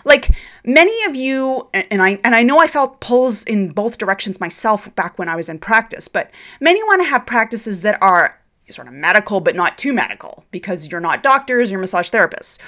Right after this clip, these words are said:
Or you wanna have it super relaxing and spa-like, but you don't want it to be a spa because you're not a spa.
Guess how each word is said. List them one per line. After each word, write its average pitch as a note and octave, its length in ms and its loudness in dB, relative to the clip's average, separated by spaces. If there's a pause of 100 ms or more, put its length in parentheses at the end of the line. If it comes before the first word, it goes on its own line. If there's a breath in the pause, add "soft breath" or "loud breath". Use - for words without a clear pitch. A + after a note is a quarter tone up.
(240 loud breath)
Or A3 220 4
you A3+ 140 0
wanna C#4+ 180 4
have B3+ 220 4
it - 100 -4
super F4+ 240 -2
relaxing B3+ 560 2
and G3+ 100 -4
spa-like, C#4 840 0
but D4 240 0
you C4+ 100 -6
don't C4+ 180 -2
want C#4 180 0
it C4 100 -6
to C4 60 -8
be A3+ 260 -6
a F#3+ 120 -4
spa G3+ 560 6
because F3 560 -2
you're F#3 100 -6
not F#3+ 240 -2
a F3 60 -6
spa. - 480 -2